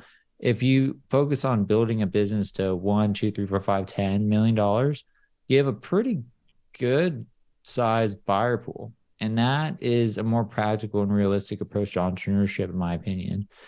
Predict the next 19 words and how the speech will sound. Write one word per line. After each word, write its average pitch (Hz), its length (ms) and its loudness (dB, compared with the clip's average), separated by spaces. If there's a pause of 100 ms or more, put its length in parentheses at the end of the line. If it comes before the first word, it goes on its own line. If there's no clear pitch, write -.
(240)
And 127 140 0
I 123 100 0
think 139 220 2
we've 131 160 2
just 127 260 0
been 139 160 -2
fed 113 500 0
this 101 200 -2
Silicon 104 440 0
Valley 92 240 0
narrative 110 600 2
of 92 240 0 (760)
raise 107 320 0
a 123 80 0
Series 151 480 2
A 156 420 2
through 143 500 -2
Z, 117 760 0
and 95 480 -4